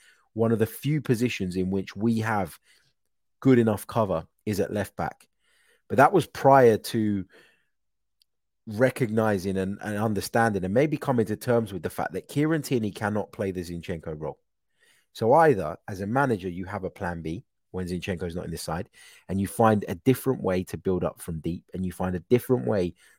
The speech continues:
to provide support to the deep line midfielder,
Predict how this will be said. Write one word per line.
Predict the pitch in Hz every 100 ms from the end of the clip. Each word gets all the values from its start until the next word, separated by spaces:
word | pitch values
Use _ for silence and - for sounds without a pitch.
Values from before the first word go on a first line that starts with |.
| _
to | -
provide | - 92 92 92
support | - - 101 87 _ _ _ _ _ _ _ _ - -
to | -
the | 98 87
deep | 101 -
line | 92 90
midfielder, | 87 87 - 90 80